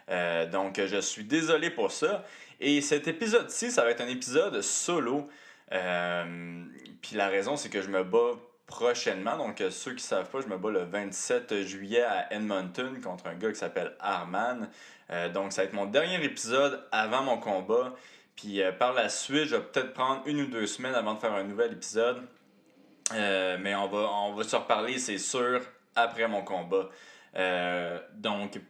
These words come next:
la semaine prochaine, je pensais, euh, je pensais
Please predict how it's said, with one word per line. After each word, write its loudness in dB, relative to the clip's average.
la 6
semaine -2
prochaine, 2
je -4
pensais, 0
euh, 2
je -14
pensais 0